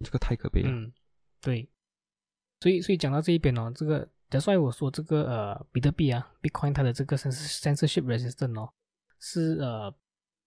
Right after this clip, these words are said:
Speaker 2: 有史以来这个是，呃，最好的一个发明，因为它把这个，呃，政府跟钱完全的彻底的分开，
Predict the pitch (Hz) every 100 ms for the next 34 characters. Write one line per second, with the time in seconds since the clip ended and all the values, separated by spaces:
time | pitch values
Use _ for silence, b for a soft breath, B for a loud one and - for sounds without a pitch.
0 | _ _ - 156 165 - 120 120 117 135
1 | 165 - 151 139 - 151 139 120 113 107
2 | _ - 165 175 - 117 117 131 123 135
3 | 110 104 147 160 165 - 160 - - -
4 | _ _ _ _ - 151 147 135 117 113
5 | - - 151 156 110 - _ _ - 131
6 | - 113 120 - - 104 139 - 127 131
7 | - - - 143 - 107 - 110 104 104